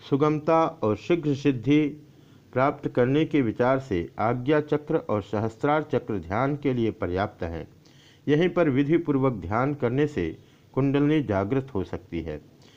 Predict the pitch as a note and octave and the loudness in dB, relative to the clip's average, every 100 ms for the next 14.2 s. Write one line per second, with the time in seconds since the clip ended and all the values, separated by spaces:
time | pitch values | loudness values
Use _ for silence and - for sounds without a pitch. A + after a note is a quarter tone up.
0 | - - D#3 D3+ F3 F3+ E3+ C#3+ C#3 E3 | -14 0 0 2 0 2 2 2 2 2
1 | E3+ C#3+ C3 D3 D3 C#3 G#2 G2+ C#3 C3+ | 2 0 0 -2 0 0 0 0 0 0
2 | C#3 B2+ B2+ C3+ C#3 - - - C#3 E3+ | 0 2 2 0 -6 -18 -20 -2 2 2
3 | D#3 D3 D3 G#2+ - D3+ D#3 - C3 - | 0 0 2 2 2 2 0 0 -4 -2
4 | B2+ B2 C3 C#3+ - - - C#3 D#3+ E3 | -2 0 -2 -8 -20 -20 -4 -2 2 2
5 | - A#2+ - D#3+ C3+ - A#2+ G#2 A2 D3+ | 2 -2 -2 -2 -2 -2 0 0 0 -2
6 | C#3+ B2 - - A#2 C#3+ - E2+ D#2+ G#2 | 0 -6 -6 -2 0 0 -2 -4 -2 -2
7 | C3+ C#3+ C3 A#2 C3+ D3 B2+ - F2+ A2 | 0 0 -2 0 0 0 -2 -4 -6 -4
8 | B2+ G#2 F#2+ D#3 - F#2 - E2 E2+ E2 | -6 -6 -4 -4 -2 -4 -4 -10 -10 -10
9 | D#2 - - - - - - - - - | -12 -14 -20 -20 -20 -20 -20 -20 -20 -20
10 | - G#2 C#3 D#3+ E3 C#3 D3 D3+ E3 E3+ | -12 -2 2 2 2 2 2 4 4 2
11 | - - - - - - - D#3 B2 A#2 | -6 -20 -20 -20 -20 -16 0 2 4 2
12 | C#3+ E3+ E3+ C3+ C3 D3+ D3+ D3+ A2 F#2+ | 4 4 4 4 2 0 0 0 -2 2
13 | A2 C3+ C#3+ C3+ A#2 G2 G#2 - C#3+ E3 | 2 2 2 2 2 2 0 0 0 0
14 | - F#2 | 0 -2